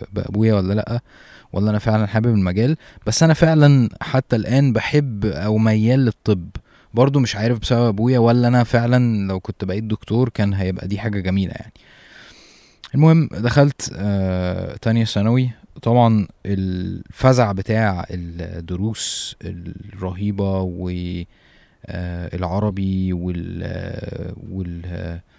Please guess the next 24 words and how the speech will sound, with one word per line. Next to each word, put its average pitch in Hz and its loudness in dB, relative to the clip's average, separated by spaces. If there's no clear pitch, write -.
مش - -10
فاكر 113 -2
كان 95 -6
في - -10
بقى 98 -2
إيه 95 -4
حاجات 90 -10
عربي 92 -6
إيه 92 -6
ساعتها، 92 -8
بس 95 -14
كان - -6
في 113 -6
شوية 110 -4
حاجات - -8
عربي 95 -4
كده 98 -4
غير 98 -2
اللغة 98 -4
العربية، 92 -4
آه، 90 -6
والماث 101 0
وال، 95 -4
آم، 87 -6